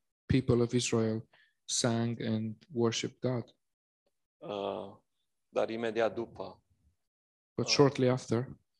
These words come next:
Speaker 2: poporul a început să, uh, să, să cârtească.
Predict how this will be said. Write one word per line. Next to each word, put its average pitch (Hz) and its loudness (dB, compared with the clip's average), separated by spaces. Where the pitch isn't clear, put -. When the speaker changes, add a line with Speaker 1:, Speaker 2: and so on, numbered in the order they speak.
Speaker 2:
poporul 113 2
a 107 6
început - -4
să, 104 -2
uh, 107 -6
să, 104 -8
să - -8
cârtească. 107 -2